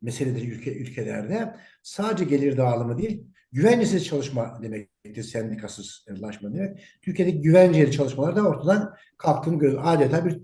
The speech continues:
taşeron cumhuriyet haline, e, dönmüştür. Çalışma koşulları bakımından. Türkiye dünyada ölümlü iş kazalarında, ki biz ona iş cinayetleri deriz, e, biz olarak,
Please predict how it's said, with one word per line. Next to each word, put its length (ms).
taşeron 440
cumhuriyet 320
haline, 440
e, 240
dönmüştür. 640
Çalışma 380
koşulları 520
bakımından. 400
Türkiye 760
dünyada 720
ölümlü 360
iş 160
kazalarında, 540
ki 120
biz 100
ona 140
iş 340
cinayetleri 560
deriz, 380
e, 140
biz 240
olarak, 360